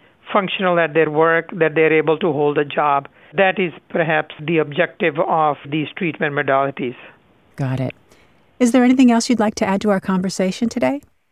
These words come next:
Speaker 1: As far as treatments are concerned, it's more like a tailored treatment towards each patient. And if it needs to be bed rest, physical therapy,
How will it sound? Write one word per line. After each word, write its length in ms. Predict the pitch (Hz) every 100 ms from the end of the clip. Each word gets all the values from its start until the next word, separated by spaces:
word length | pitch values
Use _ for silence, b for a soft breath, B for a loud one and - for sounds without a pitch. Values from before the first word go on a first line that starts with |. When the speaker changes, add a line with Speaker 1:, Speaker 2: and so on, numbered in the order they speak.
| _ _ -
Speaker 1:
As 80 | -
far 160 | 311 339
as 60 | -
treatments 400 | - 202 226 202
are 120 | 202
concerned, 640 | 170 196 170 - 196 185 180
it's 200 | 247 -
more 200 | 233 302
like 220 | 208 185
a 200 | 190 175 165 b b b -
tailored 420 | 247 220 214 165 -
treatment 460 | 202 185 180 175
towards 280 | 190 165 151 139
each 220 | 269 196 -
patient. 460 | 202 151 - 135 123 _ b b b b -
And 340 | 190 170 165
if 240 | 175 208 180 -
it 200 | 294 175
needs 340 | 175 180 175 -
to 100 | 165
be 340 | 170 170 160 _
bed 280 | 165 180 165
rest, 460 | 156 165 165 165 - _ _ _ _ -
physical 380 | 196 170 190 175
therapy, 720 | 185 170 165 170 170 165